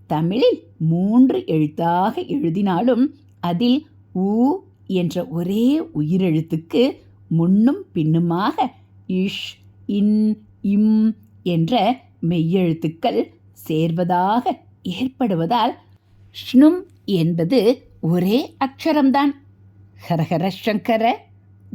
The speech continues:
ஜெய ஜெயசங்கர. அடுத்து உயிரும் மெய்யும் உயிர்மெய்யும்.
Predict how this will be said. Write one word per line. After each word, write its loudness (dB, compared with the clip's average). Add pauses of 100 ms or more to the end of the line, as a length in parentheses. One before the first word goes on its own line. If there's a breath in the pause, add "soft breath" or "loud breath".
(100)
ஜெய 0
ஜெயசங்கர. 0 (800)
அடுத்து 0 (640)
உயிரும் 2 (400)
மெய்யும் 2 (380)
உயிர்மெய்யும். 2